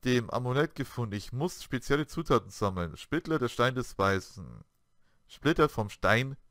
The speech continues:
der Weisen. Kerze des Dunkle-, der Dunkelheit, Kerze des Lichts, Weihwasser, Dolch. Dann muss ich sie neben dem Buch des Hexers an-,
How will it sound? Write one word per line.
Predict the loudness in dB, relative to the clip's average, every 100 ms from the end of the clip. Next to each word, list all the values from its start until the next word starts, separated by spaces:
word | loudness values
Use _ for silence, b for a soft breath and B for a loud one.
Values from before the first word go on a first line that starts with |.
| -2
der | -2 2
Weisen. | 2 2 2 -4 -4 -6 -14 B B B B B B
Kerze | 4 6 6 4 0
des | 2 -2 -2
Dunkle-, | -4 -2 -4 -4 -2
der | -2
Dunkelheit, | -2 -2 0 2 4 2 -2 -4
Kerze | 4 4 4 0
des | -4 -4
Lichts, | -2 -2 -4 -16 -20 -14 2
Weihwasser, | 4 6 4 2 2 0 -2 _
Dolch. | 0 0 0 -6 B B B B
Dann | 2
muss | 2 0
ich | -2
sie | -2 0
neben | 0 0 0
dem | -2 -4
Buch | -6 -4 0
des | -2 2
Hexers | 0 2 -2 -2
an-, | -2 -2 -2